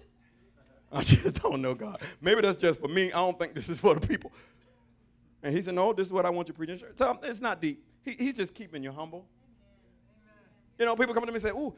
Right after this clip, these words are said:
ooh, that was a great word." Praise God. I give God the glory right away. I, I don't, I don't, I don't even allow the enemy get in there on me. "That was awesome, brother. Praise God." Give him the glory right away. I don't just come and say,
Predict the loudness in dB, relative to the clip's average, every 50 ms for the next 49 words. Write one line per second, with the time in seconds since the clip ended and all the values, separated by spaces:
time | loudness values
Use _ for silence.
0 | -14 -6 -4 0 2 4 4 4 2 0 2 4 4 6 6 4 0 0 -2 -2
1 | -2 -2 -2 0 2 2 2 2 0 -2 -2 -2 -2 0 -2 -2 2 2 2 2
2 | 2 0 0 0 6 8 10 10 10 10 10 8 8 6 6 2 -4 -10 _ _
3 | _ _ _ _ _ _ 2 4 6 6 6 4 4 2 2 2 2 4 4 4
4 | 4 4 4 4 4 2 2 4 6 6 8 8 6 4 2 0 0 0 -4 -4
5 | 0 0 2 2 2 0 0 -2 -2 -2 -4 -6 -8 -12 -16 -18 _ _ _ _
6 | _ _ _ _ _ _ _ _ _ _ _ 6 6 6 6 4 4 4 4 4
7 | 2 -2 -2 -4 -4 4 8 8 8 8 10 12 12 12 12 12 8 0 -10 -16
8 | _ _ _ _ _ _ _ _ _ _ _ _ _ _ _ _ _ _ _ _
9 | _ _ _ 0 2 2 4 4 2 6 8 10 10 10 10 8 8 8 8 8
10 | 8 8 6 4 0 2 6 8 8 8 8 4 2 2 2 2 2 2 2